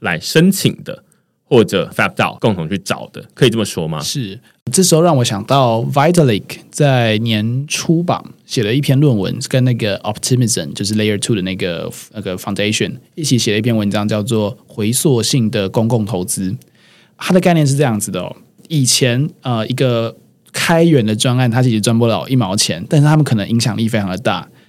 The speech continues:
Speaker 2: 可是在一些新的组织要做开源专案或是公益、公共专案的时候，我们没有办法去评估它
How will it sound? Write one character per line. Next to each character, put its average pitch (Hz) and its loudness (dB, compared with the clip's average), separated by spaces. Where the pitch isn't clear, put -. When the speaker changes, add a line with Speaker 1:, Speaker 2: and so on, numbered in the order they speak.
Speaker 2:
可 - -2
是 196 4
在 208 4
一 214 2
些 185 6
新 180 4
的 123 4
组 113 0
织 143 0
要 156 4
做 147 4
开 139 0
源 123 2
专 120 2
案 120 2
或 120 2
是 117 2
公 120 2
益、 123 0
公 123 2
共 117 4
专 104 0
案 110 0
的 98 0
时 - -2
候， 104 0
我 - -6
们 135 6
没 165 6
有 180 6
办 147 4
法 117 2
去 113 0
评 107 0
估 113 0
它 107 -2